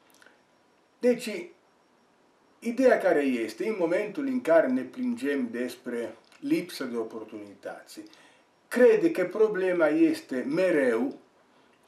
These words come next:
ă, faptul că noi suntem tot timpul de,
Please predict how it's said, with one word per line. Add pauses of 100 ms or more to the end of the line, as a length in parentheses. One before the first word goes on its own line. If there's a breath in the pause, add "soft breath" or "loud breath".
(140)
ă,
faptul
că (160)
noi
suntem (200)
tot
timpul
de,